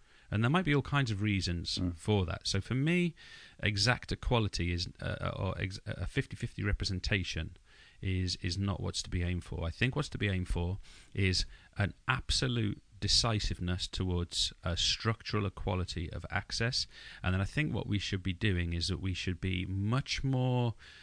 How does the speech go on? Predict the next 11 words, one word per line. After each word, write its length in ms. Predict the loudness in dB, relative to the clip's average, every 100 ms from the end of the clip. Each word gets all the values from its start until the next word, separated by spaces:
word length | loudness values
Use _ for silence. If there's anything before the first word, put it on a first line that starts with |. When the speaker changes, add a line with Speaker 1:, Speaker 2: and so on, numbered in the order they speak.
| -20 -4
Speaker 1:
um, 500 | 0 2 2 0 -2 0
much 240 | 0 2
more 200 | 2 2 2
prepared 800 | 2 6 8 8 4 2 0 -2 -8 -4
to 100 | -2
challenge 800 | 0 0 2 2 2 0 -2 -2 2
dominant 440 | 2 2 0 0
narratives 600 | 0 2 0 0 -4 -2
in 80 | 0
our 140 | 0
society. 600 | 0 0 0 0 -2 -4